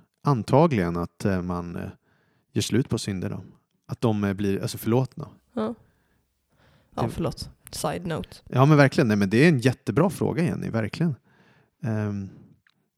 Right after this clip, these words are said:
Speaker 1: men det är väl antagligen vad det betyder. Det är
Speaker 2: Mm.
Speaker 1: så jag tolkar det i alla fall. Eller tänker du något annat kring det, eller?
Speaker 2: Försegla, gjorde man inte det med brev? Är inte
Speaker 1: Jo.
Speaker 2: det att sätta ett sigill på? Det var därför jag blev så här, jaha,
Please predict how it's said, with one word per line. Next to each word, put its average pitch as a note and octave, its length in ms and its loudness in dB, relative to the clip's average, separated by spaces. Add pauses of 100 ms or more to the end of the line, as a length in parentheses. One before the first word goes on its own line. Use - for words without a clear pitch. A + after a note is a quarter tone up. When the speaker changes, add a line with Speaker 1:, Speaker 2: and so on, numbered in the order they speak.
(280)
Speaker 1:
men B2 180 2
det C#3+ 80 10
är E3 40 10
väl D3+ 120 8
antagligen C3 460 2
vad F2 100 0
det F2 40 0
betyder. F#2+ 380 0 (280)
Det - 60 -10
är A#2+ 40 6
Speaker 2:
Mm. A#2 60 6
Speaker 1:
så E3+ 200 8
jag G#2+ 160 6
tolkar A#2 360 -2
det G#2 60 -2
i G#2 40 -2
alla A2 120 -4
fall. A#2 180 -2
Eller A2+ 100 2
tänker A2 240 0
du C3+ 120 4
något A2+ 120 2
annat - 360 -6 (140)
kring - 200 -6
det, G#2 60 -4
eller? C3+ 240 -6 (640)
Speaker 2:
Försegla, A#3 760 -2
gjorde G#3+ 160 2
man A3+ 120 4
inte A#3 140 2
det A#3+ 100 2
med G3 300 0
brev? G3+ 420 0 (640)
Är - 60 2
inte C3 100 8
Speaker 1:
Jo. C3 40 10
Speaker 2:
det - 60 10
att G#3+ 60 6
sätta G#3+ 180 2
ett G#3+ 60 0
sigill G#3 520 0
på? E3 200 -4
Det F#3+ 60 -2
var G#3 80 0
därför A3+ 140 -2
jag G#3+ 60 -8
blev G3 100 -2
så F3+ 100 -8
här, E3+ 80 -6
jaha, G#3+ 200 -6